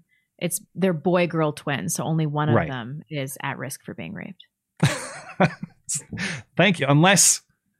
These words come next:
Speaker 2: maybe they, maybe she goes to Loudoun, uh, Loudoun County Schools later on.
Speaker 1: By her parents. Sorry.
Speaker 2: Uh,
Speaker 1: Another
Speaker 2: right.
Speaker 1: correction. I
Speaker 2: Okay. Always very
Speaker 1: Jeez.
Speaker 2: specific and accurate on this show.
Speaker 1: Yes.
Speaker 2: Incompetent Hand says, uh, "If you haven't read Lovecraft or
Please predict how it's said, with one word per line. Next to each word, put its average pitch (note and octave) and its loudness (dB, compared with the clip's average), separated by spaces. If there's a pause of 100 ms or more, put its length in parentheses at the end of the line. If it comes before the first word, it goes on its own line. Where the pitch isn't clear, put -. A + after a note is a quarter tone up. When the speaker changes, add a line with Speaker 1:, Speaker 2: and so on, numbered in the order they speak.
(460)
Speaker 2:
maybe B2 6
they, C3 6
maybe B2+ 6
she C3 4
goes C3 4
to C#3 4
Loudoun, B2 6
uh, A#2+ 4
Loudoun A#2 4
County B2 2
Schools - -4
later G2 2
on. D#2+ 0
Speaker 1:
By A#3+ 4
her G3 2
parents. - -2 (100)
Sorry. - 0
Speaker 2:
Uh, A2+ 6
Speaker 1:
Another F#3+ 4
Speaker 2:
right. F3+ 0
Speaker 1:
correction. - -4
I D3+ -6
Speaker 2:
Okay. - -4 (1160)
Always F#3 6
very F3 6
Speaker 1:
Jeez. - 6
Speaker 2:
specific D#3+ 4
and D#3+ 6
accurate A#2+ 6
on G2+ 6
this G#2+ 4
show. A2+ 6
Speaker 1:
Yes. B2 4
Speaker 2:
Incompetent C#3+ 6
Hand C#3+ 6
says, B2 6
uh, B2 6
"If B2 4
you C3+ 6
haven't G#3 4
read D3 4
Lovecraft A#2 2 (100)
or A2 4